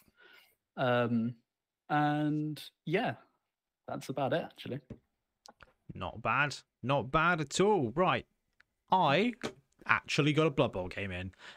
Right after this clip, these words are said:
Speaker 2: and it was wicked. And it was Halloween, and I busted out the new vampire team for my league,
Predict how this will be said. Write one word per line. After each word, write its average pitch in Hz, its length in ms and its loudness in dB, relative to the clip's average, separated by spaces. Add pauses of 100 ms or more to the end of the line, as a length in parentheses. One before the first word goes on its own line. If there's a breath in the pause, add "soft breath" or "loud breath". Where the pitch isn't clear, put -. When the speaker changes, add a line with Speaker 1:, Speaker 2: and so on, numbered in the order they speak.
Speaker 2:
and 101 240 0
it 107 80 -4
was 135 160 -2
wicked. 117 540 0
And 104 100 -2
it 101 60 -2
was 110 160 -4
Halloween, 175 480 4
and 117 100 0
I 110 40 0
busted 143 380 0
out 123 160 2
the 127 60 0
new 139 220 2
vampire 139 560 2
team 170 260 -2
for 139 120 -4
my 117 140 0
league, 147 380 2